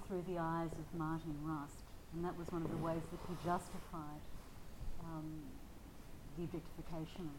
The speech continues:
of all of them, <laughs> let's face it. And if you look at the opening sequence as well, every single woman in that is objectified. And I can follow that to a certain degree, but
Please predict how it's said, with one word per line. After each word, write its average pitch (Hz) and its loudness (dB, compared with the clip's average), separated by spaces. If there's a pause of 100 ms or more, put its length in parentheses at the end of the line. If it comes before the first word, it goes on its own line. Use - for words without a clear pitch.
(760)
of 180 10
all 170 10
of 156 0
them, 160 4 (300)
<laughs> - 2
let's 240 10 (140)
face 196 2
it. - 4 (540)
And 254 12
if 302 12
you 339 12
look 370 12
at 370 10
the 269 12
opening 226 8
sequence 196 2
as 185 2
well, 180 4 (220)
every 202 4 (100)
single 196 4
woman 151 0 (280)
in 175 0
that - 8
is - 2 (240)
objectified. 156 -4 (460)
And 294 12
I 349 12
can - 8
follow 320 12
that 285 8
to 247 6
a 247 4 (120)
certain 262 8
degree, 185 0
but 208 2